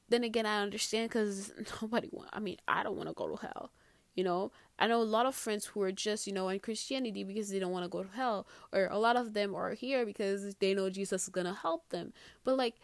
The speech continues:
having a true reason or, like, a true love for it or a true something special about us to wanna be, be-, the, the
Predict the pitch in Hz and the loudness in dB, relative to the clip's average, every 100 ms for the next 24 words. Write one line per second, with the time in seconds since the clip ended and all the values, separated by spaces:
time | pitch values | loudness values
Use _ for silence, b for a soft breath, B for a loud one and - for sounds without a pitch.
0 | B - 285 302 359 302 - 247 240 226 | B -4 -2 0 0 0 -2 -2 -2 -2
1 | 233 220 202 196 202 214 - 240 214 165 | 0 0 2 0 -2 -4 -4 -4 -2 -2
2 | 202 196 185 180 180 175 - 127 233 - | -2 -2 -2 -6 -4 -6 -6 -6 -6 -6
3 | - 269 254 B B B B B B B | -6 -4 -6 B B B B B B B
4 | - 277 277 247 - 233 - 208 208 202 | 2 2 4 -2 4 4 4 0 2 4
5 | 208 - 208 202 190 190 - - - - | 2 0 -2 -2 -2 -4 -10 -4 -4 -4
6 | - 208 202 - - - | -8 2 4 4 -4 -16